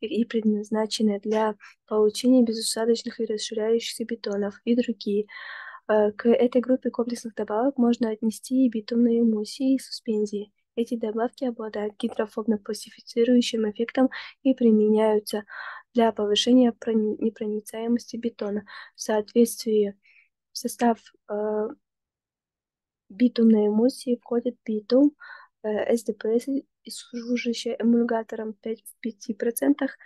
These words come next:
и вода сорок пять процентов. Суспензия содержит сорок пять процентов битума, два процента С Д П и пятьдесят три процента калиновой суспензии. Битумные дисперсии вводят в бетонную смесь в количестве пяти-семи процентов от массы цемента.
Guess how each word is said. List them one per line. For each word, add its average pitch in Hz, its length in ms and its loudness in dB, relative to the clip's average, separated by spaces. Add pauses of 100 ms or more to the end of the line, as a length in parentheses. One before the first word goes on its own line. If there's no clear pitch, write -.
(400)
и 240 160 4
вода 214 420 0
сорок 220 280 -4
пять 208 160 -6
процентов. 214 400 -8 (280)
Суспензия 247 580 4
содержит 226 420 0
сорок - 240 -8
пять - 160 -6
процентов 220 480 -4
битума, 262 520 4 (300)
два 233 200 4
процента 214 440 -2
С 220 140 -4
Д 214 100 -10
П 254 220 0 (400)
и 233 240 8 (1120)
пятьдесят 226 360 -4
три 233 140 2
процента 240 420 2
калиновой 226 560 0
суспензии. 214 640 -4
Битумные 226 460 0
дисперсии 240 720 -4
вводят 214 320 -2
в 214 80 0
бетонную 220 420 -4
смесь 247 240 -6
в - 60 -16
количестве 226 360 -8
пяти-семи 226 540 0
процентов 240 540 -6
от 220 180 -6
массы 220 240 -6
цемента. 214 600 0